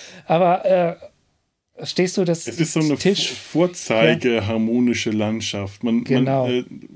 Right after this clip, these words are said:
Speaker 2: du siehst sie und du hast sie sofort schön zu finden oder
Speaker 1: Ja.
Speaker 2: faszinierend oder spannend oder, ähm,
Speaker 1: Schlager.
Speaker 2: ja.
Speaker 1: Ja.
Speaker 2: Ja, stimmt.
Speaker 1: Genau. Und, und das, das schwächt dann so diese, diese, diese Figurenentwicklung, die dann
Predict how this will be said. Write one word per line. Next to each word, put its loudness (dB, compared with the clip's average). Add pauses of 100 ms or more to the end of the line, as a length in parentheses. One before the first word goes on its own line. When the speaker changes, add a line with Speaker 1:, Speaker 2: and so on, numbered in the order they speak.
(120)
Speaker 2:
du -6
siehst -4
sie -4
und -6
du -8
hast -6
sie -6
sofort -2
schön 0
zu -6
finden -2
oder -4
Speaker 1:
Ja. -2
Speaker 2:
faszinierend 0
oder -2
spannend -6
oder, -4 (680)
ähm, 2
Speaker 1:
Schlager. 0 (160)
Speaker 2:
ja. -4 (680)
Speaker 1:
Ja. -8 (200)
Speaker 2:
Ja, -12
stimmt. -10 (520)
Speaker 1:
Genau. 2 (300)
Und, -14 (100)
und -10 (160)
das, 0
das 0
schwächt 0
dann 2
so 2
diese, 2
diese, -6
diese 0
Figurenentwicklung, 0
die -4
dann -2